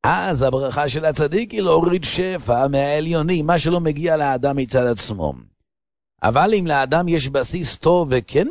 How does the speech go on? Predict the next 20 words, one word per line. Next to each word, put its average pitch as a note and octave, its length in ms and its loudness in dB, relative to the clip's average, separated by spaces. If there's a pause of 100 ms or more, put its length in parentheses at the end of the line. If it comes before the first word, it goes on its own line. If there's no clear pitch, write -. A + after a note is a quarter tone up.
מגיע G2 340 -2
לו, B2 360 2 (560)
אם A#3+ 100 2
הוא B3 100 2
מזוכח, F3+ 720 2
אז D3+ 140 2
ודאי F3 240 2
שברכת D#3+ 580 0
הצדיק F3+ 400 0
פועלת F#3+ 320 2
עוד D#3+ 120 4
הרבה D#3 320 6
יותר, A3+ 520 2
כיוון F#3+ 260 0
שברכת F3+ 540 0
הצדיק G3 400 0
תמיד G3 320 -2
תוריד A#3 320 2
לאדם G3 400 2
יותר A#3 300 2